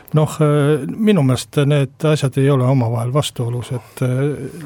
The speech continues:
tegemist on ju ikkagi erinevate kohtadega. Kui sa lähed teatrisse või kinno, siis sa seal viibid kaks tundi, eh, s-, saalis sa v-, väga, eh,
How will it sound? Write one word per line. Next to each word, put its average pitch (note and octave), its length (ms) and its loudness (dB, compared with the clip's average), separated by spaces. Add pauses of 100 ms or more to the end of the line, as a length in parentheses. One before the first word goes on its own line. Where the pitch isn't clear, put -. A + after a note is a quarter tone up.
tegemist C#3 420 2
on B2+ 80 2
ju B2+ 120 2
ikkagi C#3+ 320 2
erinevate B2 400 0
kohtadega. - 560 -4 (580)
Kui C3+ 200 4
sa C3 180 2
lähed C3 640 0
teatrisse C3 520 -2
või B2+ 160 -2
kinno, C3+ 380 2
siis B2+ 220 -6
sa B2 120 -6
seal B2+ 200 0
viibid B2+ 340 -2
kaks - 280 -2
tundi, B2 380 0 (500)
eh, B2+ 640 -2 (920)
s-, - 240 -8
saalis D#3+ 500 0
sa C3+ 160 2
v-, D#3+ 120 -4 (100)
väga, D3+ 320 2 (460)
eh, C#3+ 420 0